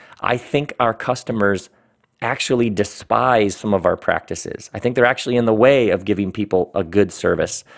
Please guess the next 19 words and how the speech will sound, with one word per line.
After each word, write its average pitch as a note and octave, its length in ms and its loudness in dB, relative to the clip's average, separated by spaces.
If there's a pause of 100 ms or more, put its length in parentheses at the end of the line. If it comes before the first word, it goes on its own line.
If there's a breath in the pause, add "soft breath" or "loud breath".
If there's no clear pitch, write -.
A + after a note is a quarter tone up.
(1080 loud breath)
You A2 200 2
begin C3+ 320 2
to A#2 80 2
think - 340 -6
like F#2 240 0
that, E2+ 380 0 (160 loud breath)
lots G#2 640 0
of B2+ 220 -2
money G#2 600 0 (720)
is G#2 180 0
made G2 640 0 (600)
keeping A#2+ 540 -2
conventional A2 680 0
wisdom G2 480 0
as F#2+ 140 -2
the F#2+ 80 -6
center G2 260 0
of F#2 120 0
gravity. F2+ 420 2